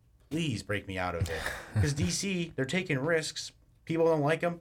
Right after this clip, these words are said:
Speaker 1: I'm loving these risks they're taking. Like,
Speaker 2: Yeah.
Speaker 1: I want Marvel to get risky.
Speaker 2: People don't like change. Change is a scary thing. "What are you doing?" No, I'm just kidding.
Speaker 1: I mean, I understand why they don't like it.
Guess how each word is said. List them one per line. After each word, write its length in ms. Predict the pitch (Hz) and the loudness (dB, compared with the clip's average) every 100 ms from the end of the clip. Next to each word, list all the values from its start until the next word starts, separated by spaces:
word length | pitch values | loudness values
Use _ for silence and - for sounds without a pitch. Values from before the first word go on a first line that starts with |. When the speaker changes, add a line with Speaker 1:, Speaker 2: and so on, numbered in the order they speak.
| - | -2
Speaker 1:
I'm 220 | 175 147 | 0 2
loving 300 | 147 175 156 | 2 2 0
these 180 | 135 110 | 0 -2
risks 380 | 104 90 - - | -2 -4 -6 -6
they're 140 | 104 | -4
taking. 400 | 98 98 90 87 | -2 -2 -2 -2
Like, 100 | 101 | 4
Speaker 2:
Yeah. 280 | 107 104 98 - | 4 4 0 -4
Speaker 1:
I 180 | - 202 | 0 2
want 420 | 202 160 175 202 202 - | 2 0 0 -2 -8 -8
Marvel 340 | 117 110 101 | -2 -2 -2
to 60 | 98 | -4
get 120 | 92 | -6
risky. 420 | 90 90 - - 82 | -6 -6 -6 -8 4
Speaker 2:
People 240 | 135 123 | 6 8
don't 120 | 127 | 8
like 120 | 123 120 | 8 4
change. 460 | 135 120 110 - - | 4 4 2 -2 -10
Change 260 | - 117 113 | -2 2 2
is 60 | |
a 40 | 110 | 2
scary 300 | - 117 107 | 4 4 4
thing. 360 | 110 110 104 - _ - | 4 4 2 -2 _ 4
"What 100 | 175 | 6
are 40 | |
you 80 | 208 | 8
doing?" 520 | 196 233 226 147 82 | 8 8 8 6 0
No, 60 | 90 | -6
I'm 60 | |
just 120 | 113 - | -6 -6
kidding. 140 | - - _ - | -12 -18 _ -2
Speaker 1:
I 80 | 127 | 2
mean, 200 | 156 151 | 2 0
I 100 | 139 | 2
understand 460 | 151 175 - 160 123 | 2 0 0 0 2
why 160 | 110 151 | 0 0
they 100 | 127 | 0
don't 240 | 101 90 | -2 -4
like 240 | 82 80 | -6 -6
it. 240 | 90 104 | -4 -4